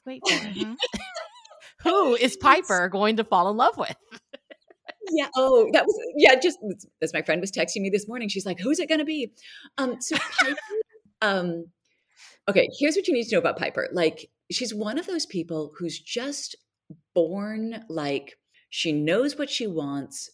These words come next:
Speaker 3: She knows how to get it. She's less afraid of what other people think, right? She's just like,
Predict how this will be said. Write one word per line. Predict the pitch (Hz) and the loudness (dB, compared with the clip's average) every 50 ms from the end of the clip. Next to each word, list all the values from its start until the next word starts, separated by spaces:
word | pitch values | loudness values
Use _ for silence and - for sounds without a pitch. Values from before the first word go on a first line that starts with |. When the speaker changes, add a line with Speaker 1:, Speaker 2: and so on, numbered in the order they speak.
| _ - | _ -10
Speaker 3:
She | - - - 160 143 | -8 -6 -4 -4 -2
knows | 143 143 151 165 185 214 214 226 | -2 -2 0 0 0 -2 -2 -6
how | 233 220 | -6 -4
to | 214 208 | -4 -4
get | - 170 147 135 135 | -2 -4 -6 -4 -4
it. | 135 135 131 131 - - _ - - - - - _ _ _ - | -6 -6 -6 -8 -8 -12 _ -20 -20 -20 -20 -20 _ _ _ -8
She's | - - 226 214 185 185 | -4 -2 -2 -2 -2 -4
less | 196 196 185 185 202 202 254 320 - 415 | -6 -6 -6 -6 -6 -6 -6 -6 -8 -8
afraid | 359 - - - - 170 160 165 170 170 165 165 165 - | -10 -10 -12 -10 -6 -4 -2 0 0 0 0 -2 -4 -4
of | - 156 147 143 | -6 -8 -8 -6
what | 143 151 147 147 | -4 -4 -2 -2
other | 147 143 151 147 | -2 -2 -2 -4
people | 147 156 147 - 131 123 - - _ _ | -6 -8 -10 -8 -8 -8 -10 -12 _ _
think, | 127 101 98 - - _ 123 | -12 -12 -12 -14 -12 _ -2
right? | 131 147 156 156 | -2 -2 -2 -2
She's | - - 151 - | -4 -8 -8 -6
just | - 175 175 - | -6 -6 -4 -4
like, | 160 151 147 147 147 147 - | -2 0 0 0 -2 -4 -8